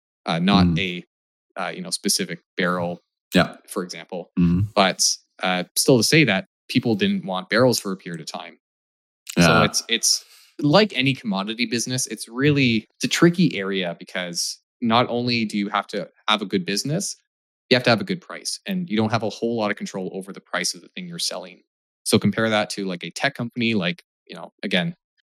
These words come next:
Speaker 1: not recommending <laughs> any businesses, but, like, Apple, for example, which you could argue has a very strong brand position and a lot
Speaker 2: Mm-hmm.
Speaker 1: of price power.
Speaker 2: Yeah.
Speaker 1: Obviously,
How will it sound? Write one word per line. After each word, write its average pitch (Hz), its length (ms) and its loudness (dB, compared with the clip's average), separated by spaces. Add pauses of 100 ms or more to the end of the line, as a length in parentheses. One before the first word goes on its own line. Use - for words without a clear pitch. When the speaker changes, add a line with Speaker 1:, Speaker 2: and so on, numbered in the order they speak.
(240)
Speaker 1:
not 107 120 2
recommending 120 520 4
<laughs> 143 100 6
any 135 140 4
businesses, 113 460 -4
but, 101 120 0
like, 98 180 0
Apple, 107 300 2
for 104 140 -2
example, 98 440 -2
which - 360 -6 (180)
you 117 100 2
could 104 120 4
argue 107 280 6
has 101 200 0
a 95 60 -6
very 95 560 -4 (600)
strong 104 460 4
brand 104 580 2
position 127 440 0
and 98 140 -4
a - 40 0
lot 98 360 4
Speaker 2:
Mm-hmm. 95 100 -4
Speaker 1:
of 90 260 -14 (600)
price - 280 4
power. 160 480 -4 (160)
Speaker 2:
Yeah. - 200 4 (420)
Speaker 1:
Obviously, 120 560 6